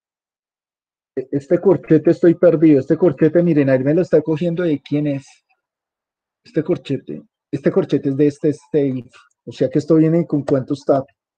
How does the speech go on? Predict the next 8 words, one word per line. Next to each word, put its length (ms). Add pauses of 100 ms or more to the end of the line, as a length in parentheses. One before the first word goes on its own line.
(180)
Viene 240
con 200
uno, 360 (100)
dos, 420 (160)
tres, 380 (560)
con 400 (220)
dos 260
tap. 220